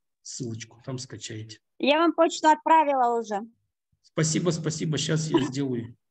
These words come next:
Speaker 1: Не, не
Speaker 2: Мгм.
Speaker 1: щас, значит, пон-, понедельник крайний
Speaker 2: Ну,
Speaker 1: срок.
Speaker 2: попозже, да, потому что с-, уже выходные, я уже ничего не <laughs> хочу работать.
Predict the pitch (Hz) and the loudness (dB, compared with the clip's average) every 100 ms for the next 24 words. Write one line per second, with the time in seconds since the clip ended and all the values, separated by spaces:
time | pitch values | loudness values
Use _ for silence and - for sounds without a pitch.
0 | _ _ 170 185 185 - 208 277 302 311 | _ _ 0 2 2 2 4 8 10 8
1 | 175 160 170 - _ - 202 208 208 214 | 8 4 -4 -6 _ 0 2 2 4 4
2 | 165 160 156 151 - 440 - - 392 - | 4 4 2 4 2 2 0 -6 -4 -4
3 | 254 220 254 262 269 _ _ _ _ 262 | -4 0 2 2 -2 _ _ _ _ 0
4 | 269 294 330 302 311 302 285 320 339 339 | 2 2 0 -2 -2 -2 0 0 0 0
5 | 320 339 381 302 302 302 262 - 311 359 | 0 0 -2 0 0 0 -2 -2 -2 -2
6 | - - 359 - 320 320 302 269 285 247 | -4 -4 -2 -2 0 0 0 -2 -4 -4
7 | - 247 | -8 -8